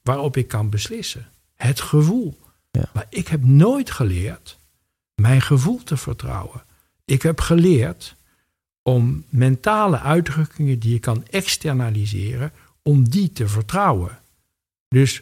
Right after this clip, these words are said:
Speaker 1: wat zien wij? Een antropocentrische wereld die zich geëxternaliseerd heeft in allerlei uitbouw, die zich niet in harmonie verhoudt tot de natuur. Dus we hebben dat, we halen de natuur wel leeg met allerlei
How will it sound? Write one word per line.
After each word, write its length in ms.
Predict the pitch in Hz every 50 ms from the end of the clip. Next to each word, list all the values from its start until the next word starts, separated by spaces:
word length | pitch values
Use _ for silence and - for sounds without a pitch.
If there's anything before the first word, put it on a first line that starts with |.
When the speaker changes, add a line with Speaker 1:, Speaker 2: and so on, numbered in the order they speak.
| - _ _
Speaker 1:
wat 240 | - 120 120 - -
zien 280 | - - 226 220 180
wij? 440 | 117 95 90 104 131 165 165 151 - _ _ _ _ _ _ _ _ _ _
Een 180 | _ 170 185 -
antropocentrische 1040 | 185 196 190 175 - 156 127 - 117 110 - - 208 208 175 - - 110 101 95 95
wereld 560 | 123 165 170 123 101 95 - 147 147 - - _ _ _ _ _ _
die 180 | _ 131 147 185
zich 260 | 165 - 180 151 - -
geëxternaliseerd 1120 | - 175 185 170 - - - 160 139 117 110 104 104 101 98 104 147 202 202 - - -
heeft 340 | - 98 - - 69 - - _ _ _
in 200 | - 170 180 -
allerlei 380 | 208 220 202 170 143 131 113 -
uitbouw, 680 | - 165 175 180 165 131 123 104 95 127 160 175 - - _ _ _ _ _ _
die 120 | _ 135 135
zich 160 | 139 156 143
niet 240 | 143 165 196 196 -
in 80 | 180 151
harmonie 520 | 131 131 131 117 110 117 131 165 175 -
verhoudt 400 | - 151 113 95 95 104 123 -
tot 160 | - 202 165
de 60 | - 120
natuur. 480 | 107 98 95 - - 220 233 233 185 - - _ _ _ _ _ _ _ _ _ _ _ _ _ _ _ _ _
Dus 140 | - 143 147
we 60 | 160
hebben 360 | 156 160 170 160 131 131 117
dat, 320 | 135 175 175 165 - - - _ _ _ _ _ _ _ _ _ _
we 80 | - 135
halen 300 | 120 156 180 156 139 135
de 120 | 127 127
natuur 540 | 131 135 131 - - - 190 190 180 156 131
wel 400 | 147 143 131 123 127 120 - - _ _ _ _
leeg 480 | - 117 131 165 185 185 175 135 - -
met 240 | 135 120 - - -
allerlei 760 | 160 170 180 180 170 160 151 147 143 139 131 127 123 117